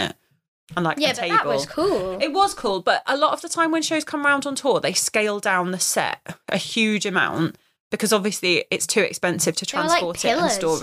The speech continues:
Speaker 1: it.
Speaker 2: and
Speaker 1: There were pillars, there was, like, she had a big blackboard. So I suppose there wasn't really that much set, but I felt like what the, I, maybe it was 'cause there were quite a lot of people on stage a lot of the time.
Speaker 2: Yeah.
Speaker 1: So it always felt like there was a lot going on.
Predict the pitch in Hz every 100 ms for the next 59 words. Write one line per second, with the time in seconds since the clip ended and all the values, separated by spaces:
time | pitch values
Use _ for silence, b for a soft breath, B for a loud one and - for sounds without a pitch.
0 | 202 202 202 - - 208 202 - 311 302
1 | 285 277 285 - 196 196 202 196 185 -
2 | 185 - 208 196 196 - 226 202 - -
3 | 233 220 220 220 - 403 403 480 466 453
4 | 466 466 403 359 381 277 320 339 - -
5 | 120 87 - 233 - 320 285 - 277 -
6 | - _ 175 285 330 359 381 - 320 339
7 | 285 - 285 - 240 - 262 220 214 -
8 | 220 214 202 175 - 196 185 92 69 240
9 | 220 214 208 208 208 262 214 269 262 269
10 | - 254 262 262 202 254 233 233 - 247
11 | 226 220 214 240